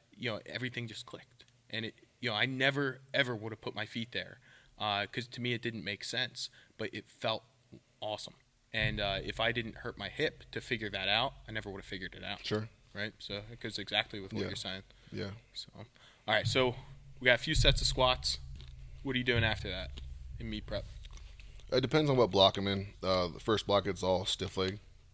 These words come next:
Speaker 1: Okay.
Speaker 2: Deads afterwards.
Speaker 1: Building up your hamstrings.
Speaker 2: Yeah, because my hamstrings, my posterior chain, up to m-, in my mind, are weak.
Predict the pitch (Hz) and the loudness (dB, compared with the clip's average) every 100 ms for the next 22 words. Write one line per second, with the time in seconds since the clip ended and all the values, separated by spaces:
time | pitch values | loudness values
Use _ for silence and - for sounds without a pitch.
0 | - - - - 120 113 110 - 95 95 | -20 -20 -20 -14 -8 -6 -6 -2 0 0
1 | 95 92 104 104 101 - 107 104 110 107 | 0 0 2 2 2 -4 -6 -6 -8 -6
2 | 107 - 110 107 98 117 104 104 101 95 | -6 -4 2 2 4 0 2 4 4 2
3 | 101 98 87 90 110 101 92 87 87 90 | 2 2 2 0 0 2 2 0 -2 -4
4 | 85 90 87 - - 92 90 90 90 87 | -4 -6 -8 -10 -6 -2 0 2 0 0
5 | 85 85 - | -2 -4 -6